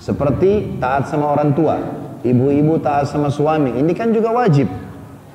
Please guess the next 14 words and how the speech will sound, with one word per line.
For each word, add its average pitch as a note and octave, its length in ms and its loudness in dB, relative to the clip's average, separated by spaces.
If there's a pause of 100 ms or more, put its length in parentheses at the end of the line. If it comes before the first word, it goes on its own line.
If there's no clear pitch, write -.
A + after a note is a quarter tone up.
(180)
Kalau D3+ 240 2
ketemu E3 400 0
antara F3 400 0
wajib F3 400 4
haknya E3 400 -2
Allah C#3 640 0 (240)
dengan C3 400 2
hak E3+ 320 -2
wajib D#3+ 360 2
makhluk, D3 480 2 (440)
kita C#3+ 160 0
dahulukan E3 480 2
yang D3+ 200 0
mana? D3 440 -2